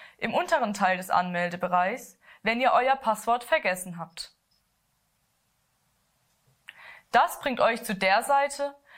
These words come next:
wo Yabla euch auffordert, eure E-Mail-Adresse einzugeben. Jetzt taucht ein grünes Feld auf,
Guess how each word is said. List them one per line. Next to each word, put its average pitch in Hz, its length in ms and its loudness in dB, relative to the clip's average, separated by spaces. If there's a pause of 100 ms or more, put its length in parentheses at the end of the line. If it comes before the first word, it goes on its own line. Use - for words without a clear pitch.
(140)
wo - 80 -6
Yabla 233 460 4
euch 196 240 -2
auffordert, 233 800 0
eure 180 180 -2
E-Mail-Adresse 202 880 0
einzugeben. 180 880 -6 (540)
Jetzt 240 580 -2
taucht 277 240 4
ein 254 160 2
grünes 247 460 -4
Feld 180 320 0
auf, 214 340 0